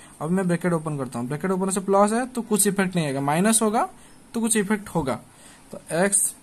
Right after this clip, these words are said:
plus टेन माइनस टेन माइनस x टेन minus x equal to twenty, ten equal twenty।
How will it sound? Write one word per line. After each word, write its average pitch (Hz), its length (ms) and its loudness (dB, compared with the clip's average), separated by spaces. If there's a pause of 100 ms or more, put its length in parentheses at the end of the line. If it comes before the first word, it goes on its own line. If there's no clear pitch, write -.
(160)
plus 175 380 0 (320)
टेन 165 280 -2 (1000)
माइनस 160 520 0 (460)
टेन 180 340 0 (200)
माइनस 147 520 -2 (260)
x 185 160 0 (1160)
टेन 170 160 0
minus 170 340 0
x 185 200 -2 (380)
equal 160 380 -4
to 202 80 -2 (1300)
twenty, 160 300 -2 (380)
ten 160 180 -8 (200)
equal 180 260 -2
twenty। 175 260 0